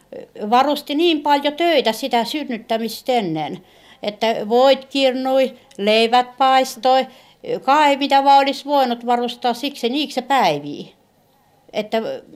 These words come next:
kunnes se on muutaman päivän levos. Eihän paljon siihen aikaan levos ollutkaan. Kato, kun mamma oli sellainen hyvin riski ja terve ihminen, niin se kun lapsen teki, niin päivän oli vain sänkyssä ja toisina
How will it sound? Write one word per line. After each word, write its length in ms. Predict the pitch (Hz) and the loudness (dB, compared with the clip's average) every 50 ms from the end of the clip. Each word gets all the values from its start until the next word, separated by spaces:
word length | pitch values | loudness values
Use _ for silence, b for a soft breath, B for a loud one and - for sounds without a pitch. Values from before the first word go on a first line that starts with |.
| - _ - 196 - | -20 _ -20 -10 -6
kunnes 400 | 254 254 214 190 208 208 208 - | -4 -4 -2 -2 -6 -8 -6 -2
se 120 | 277 269 | 0 2
on 300 | 277 277 254 226 214 - | 2 2 0 0 -4 -6
muutaman 500 | - 233 254 226 - 202 196 196 196 196 | -6 -6 -6 -4 -4 -6 -6 -6 -6 -8
päivän 500 | 196 - 202 196 196 196 202 202 202 202 - - - - - - - | -6 -4 -2 -2 -2 -2 -2 -2 -4 -6 -8 -12 -16 -18 -20 -20 -10
levos. 680 | 220 214 214 202 175 151 151 113 - - - - - b b b b b b b - | -4 0 0 0 0 -2 -6 -8 -10 -12 -16 -16 -20 b b b b b b b -6
Eihän 320 | 190 196 208 226 226 220 220 | -4 -2 0 0 0 0 2
paljon 280 | - 233 233 233 240 | 2 0 0 0 -2
siihen 260 | 233 - 277 254 233 240 | -4 -4 -4 -2 0 0
aikaan 340 | 233 233 233 247 247 247 | 0 0 0 -2 -2 0
levos 280 | 262 262 254 277 254 - | -2 -2 -4 -4 -4 -2
ollutkaan. 720 | 311 269 233 175 139 - 120 143 - _ - - - - B B B B B B B B | 0 0 0 -2 -6 -10 -14 -14 -16 _ -18 -16 -16 -18 B B B B B B B B
Kato, 260 | - 214 208 233 247 233 | -6 -4 -2 -2 -2 -2
kun 400 | 262 262 247 - 233 233 - - - | -2 -4 -6 -8 -10 -12 -12 -14 -10
mamma 420 | - 226 247 269 262 247 226 208 208 | -8 -4 -2 -2 -2 -2 -2 -2 -2
oli 280 | 214 208 214 226 226 - _ _ _ _ b b b b _ | -2 -2 -4 -6 -10 -12 _ _ _ _ b b b b _
sellainen 500 | - - - 226 214 220 220 233 233 214 | -10 -6 -4 -4 -2 -2 -4 -4 -4 -4
hyvin 340 | 285 302 262 240 226 202 196 | -6 -6 -4 -4 -4 -4 -2
riski 400 | 208 233 226 226 - - 185 175 | -2 -4 -4 -4 -8 -10 -8 -6
ja 100 | 185 180 | -6 -4
terve 420 | 180 233 240 233 208 185 180 175 | -2 0 0 0 0 -2 -6 -6
ihminen, 540 | 185 214 202 156 160 160 147 - - - - - b b b b b b b b b b b b b | -6 -6 -8 -8 -10 -10 -10 -12 -12 -16 -18 -18 b b b b b b b b b b b b b
niin 180 | - 196 202 196 | -8 -8 -8 -6
se 180 | 202 - 247 | -6 -6 -4
kun 340 | 240 269 269 269 - - 226 | -2 -2 -2 -4 -4 -4 -2
lapsen 460 | 269 302 320 320 - - 254 220 214 | -2 -2 -2 -2 -4 -6 -6 -6 -4
teki, 300 | 208 262 254 226 214 226 | -4 -4 -4 -4 -4 -6
niin 120 | 214 220 214 | -8 -8 -6
päivän 480 | - 269 277 294 262 226 208 202 202 | -2 0 2 2 2 2 0 0 -2
oli 220 | 208 208 202 202 202 | -2 -2 -4 -4 -2
vain 160 | 214 208 208 | -2 -2 -2
sänkyssä 580 | 208 - 247 226 202 180 175 185 185 180 - 208 | -2 -4 -6 -6 -6 -6 -8 -8 -8 -8 -8 -8
ja 40 | |
toisina 560 | 214 - 247 254 247 208 - 233 226 226 220 | -6 -4 -2 -2 -2 -2 -4 -8 -10 -8 -8